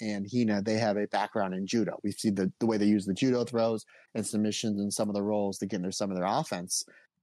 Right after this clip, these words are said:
But we've seen Hina now, maybe over the past six to eight weeks,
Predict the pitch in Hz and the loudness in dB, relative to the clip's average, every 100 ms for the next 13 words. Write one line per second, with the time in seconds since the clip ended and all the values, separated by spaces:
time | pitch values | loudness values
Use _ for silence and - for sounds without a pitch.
0 | - 135 135 - 254 220 151 247 214 123 | 0 2 2 2 4 4 2 2 2 2
1 | 113 107 110 120 143 147 127 - 127 120 | 0 0 -2 -4 -2 -2 -4 -2 0 0
2 | - - - 190 - 160 143 123 147 185 | -6 -6 -4 -6 -4 -2 0 2 0 -2
3 | - - | -10 -16